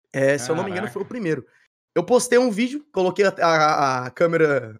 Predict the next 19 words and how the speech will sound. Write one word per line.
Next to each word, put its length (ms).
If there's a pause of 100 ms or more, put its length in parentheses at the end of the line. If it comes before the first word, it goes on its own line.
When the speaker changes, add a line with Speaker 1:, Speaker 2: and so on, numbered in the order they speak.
(160)
Speaker 1:
a, 300
o 60
celular 280
do 80
meu 120
pai 180
em 20
cima 200
de 60
um 60
monte 140
de 40
caixa 220
de 40
sapato, 460
em 40
cima 180
da 80
cadeira, 440